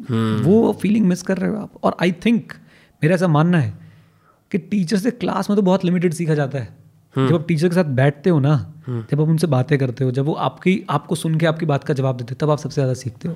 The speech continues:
Speaker 1: हम्म।
Speaker 2: रिकॉर्डेड लेक्चर में क्या है, हमने रिकॉर्ड करा दे दिया,
Speaker 1: हम्म।
Speaker 2: उसमें मैं जानता थोड़ा ना कि मैं किस बच्चे को एड्रेस कर रहा हूँ, किस बच्चे को एड्रेस नहीं कर रहा हूँ। लेकिन जब लाइव लेक्चर चल रहा होता है, आपका एक कनेक्शन अलग बन जाता है, बहुत ज़बरदस्त कनेक्शन बन जाता है। तो जो भी लोग भाई ये पायरेसी वगैरह करते हैं कोर्सेज की,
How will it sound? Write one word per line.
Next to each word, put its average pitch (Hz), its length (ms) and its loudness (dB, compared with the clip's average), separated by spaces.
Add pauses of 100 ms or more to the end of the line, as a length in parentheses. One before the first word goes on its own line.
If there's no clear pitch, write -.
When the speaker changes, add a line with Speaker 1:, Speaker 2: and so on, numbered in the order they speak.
Speaker 1:
हम्म। 113 160 0
Speaker 2:
रिकॉर्डेड 226 480 -2
लेक्चर 208 240 0
में 196 140 -2
क्या 156 140 -2
है, 147 80 2
हमने 151 140 0
रिकॉर्ड 156 300 0
करा 156 120 -2
दे 135 100 0
दिया, 151 160 -4
Speaker 1:
हम्म। - 480 -14
Speaker 2:
उसमें 156 160 -2
मैं 170 120 2
जानता 156 260 0
थोड़ा 175 200 2
ना 240 80 4
कि 226 60 2
मैं 202 120 2
किस 160 200 -2
बच्चे 160 260 -2
को 165 100 2
एड्रेस 151 240 2
कर 151 140 -2
रहा 147 80 0
हूँ, 147 80 -2
किस 147 120 -2
बच्चे 139 240 -2
को 139 80 2
एड्रेस 131 220 -2
नहीं 135 120 2
कर 123 120 -2
रहा 117 140 -4
हूँ। 120 80 -6 (420)
लेकिन 175 180 2
जब 151 60 -4
लाइव 160 240 2
लेक्चर 190 260 0
चल 156 140 -4
रहा 143 100 -2
होता 131 140 -4
है, 131 60 -4
आपका 156 120 -4
एक 156 100 -6
कनेक्शन 139 440 -4
अलग 131 160 2
बन 120 200 -4
जाता 110 160 -8
है, 117 120 -8
बहुत 131 320 0
ज़बरदस्त 139 340 0
कनेक्शन 123 340 0
बन 117 100 0
जाता 110 240 -2
है। 180 120 -6 (460)
तो 156 80 -4
जो 160 220 0
भी 208 100 0
लोग 185 240 0
भाई 165 160 0
ये 185 80 0
पायरेसी 147 440 -2
वगैरह 151 280 0
करते 135 340 -6
हैं 151 100 0
कोर्सेज 127 380 -4
की, 139 200 -8